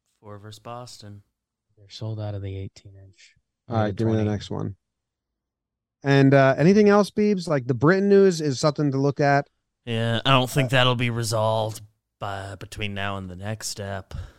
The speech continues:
Speaker 3: When Hicks gets healthy, he's sick right now. Like, maybe he starts in left. I don't, like, that's what I'm saying. If, if he starts the, the next game in left, then maybe they platoon him and, and still let it be a little bit of a battle. But I don't know how you
Speaker 1: Yeah.
Speaker 3: do that with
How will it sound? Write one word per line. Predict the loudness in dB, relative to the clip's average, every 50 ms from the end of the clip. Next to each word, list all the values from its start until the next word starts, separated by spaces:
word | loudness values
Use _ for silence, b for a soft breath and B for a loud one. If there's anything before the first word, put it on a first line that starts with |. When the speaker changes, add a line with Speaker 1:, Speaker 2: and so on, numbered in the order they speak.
| B B B _ _ _ _ _ _ -4
Speaker 3:
When | 0 2 4 4 6 6
Hicks | 4 4 4 4 4 4 2 -2 -2
gets | 0 0 0 0 -2 -6 -14 -16 -14
healthy, | -6 0 4 4 4 4 4 2 4 4 4 4
he's | 2 -2
sick | -4 -4 -4 -4 -4 -2
right | 0 0 0 0 0
now. | 0 0 2 2 2 0 0 -4
Like, | -6 -8 -8 -8 -12 _ _ -18
maybe | -16 -12 -8 -6 -4 -2 0 2
he | 2 2 2
starts | 0 0 0 0 0 0
in | -2 -2 -2
left. | -2 -2 -4 -6 -10 -16 -20 _ _
I | -12 -10 -10
don't, | -10 -10 -10
like, | -10 -10 -12 b b b b b
that's | b 0 2
what | 4 4
I'm | 4
saying. | 4 2 2 4 4 4
If, | 2 0 b b b b -12
if | -8 -4
he | -4 -4
starts | -4 -4 -2 0 0 0 0 -2 -6 -10
the, | -8 -6 -6 -4 -6 -6 -6
the | -6 -4 -2
next | -2 -2 -4 -6 -8
game | -8 -6 -4 -2 -2 -2 -2 -4
in | -4 -4
left, | -4 -2 -2 -2 -2 -2 -4 -6 _
then | -8 -6 -6 -4 -4 -6
maybe | -6 -6 -4 -4 -2
they | -2 -2 -2 -4
platoon | -4 -6 -8 -8 -6 -4 -2 0 0 2
him | 0 0 -2
and, | -4 -4 -6 -8
and | -10 -10 -10 -8 -8
still | -8 -8 -6 -6 -4 -4
let | -4 -4 -6
it | -6 -8
be | -8 -6 -6
a | -6
little | -6 -6 -6 -6
bit | -6 -6
of | -6 -8
a | -8
battle. | -6 -4 -4 -2 -4 -4 -6 -8
But | -8 -6
I | -6
don't | -4 -4 -6
know | -6
how | -6 -6
you | -8
Speaker 1:
Yeah. | -8 -6
Speaker 3:
do | -4 -4
that | -4 -4 -6 -10
with | -12 -14 -16